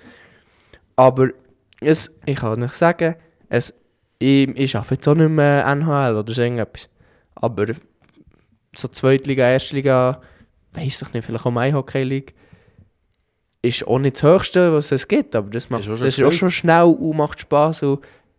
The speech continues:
Speaker 1: weisst, es, du machst ja nicht fürs, du solltest es nicht für das
Speaker 2: Ja.
Speaker 1: Geld machen, dass du musst erstens, dass du etwas machst
Speaker 2: Mhm.
Speaker 1: und zweitens, dass irgendwie noch, eben, dass du etwas machst und einfach auch ein sportliches Ziel
Speaker 2: Mhm.
Speaker 1: hast.
Speaker 2: Ich denke mir heute manchmal so,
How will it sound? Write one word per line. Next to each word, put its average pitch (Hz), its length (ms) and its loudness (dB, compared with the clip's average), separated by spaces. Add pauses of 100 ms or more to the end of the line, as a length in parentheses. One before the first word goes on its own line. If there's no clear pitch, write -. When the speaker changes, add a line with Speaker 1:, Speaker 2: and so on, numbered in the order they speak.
(680)
Speaker 1:
weisst, 151 280 4
es, - 220 -10
du 147 140 -10
machst 143 240 -4
ja 139 60 0
nicht 160 200 -2
fürs, - 360 -6
du 147 120 -4
solltest - 260 -2
es - 20 -12
nicht 156 180 0
für 117 80 -8
das 110 120 -10
Speaker 2:
Ja. 127 100 4
Speaker 1:
Geld 139 120 4
machen, 131 240 -2
dass 117 100 -8
du 120 60 -6
musst 113 280 -4 (460)
erstens, 139 460 2
dass - 140 -12
du 104 60 -4
etwas - 240 -8
machst 180 360 2 (100)
Speaker 2:
Mhm. 113 240 -10 (100)
Speaker 1:
und 123 120 -10
zweitens, 123 520 0
dass 117 200 -8
irgendwie 117 600 -2 (140)
noch, 120 380 -4 (800)
eben, 107 300 -4
dass 139 120 -14
du 123 60 -2
etwas - 220 -8
machst 123 240 -10
und 104 160 -6
einfach - 380 -8
auch 113 180 -6
ein - 80 -20 (180)
sportliches - 540 -6
Ziel 104 180 -6
Speaker 2:
Mhm. 107 100 -2
Speaker 1:
hast. 113 140 -8 (1600)
Speaker 2:
Ich - 120 -12
denke 113 260 0
mir 104 160 -4
heute 120 220 -2
manchmal 117 260 -6
so, - 280 -6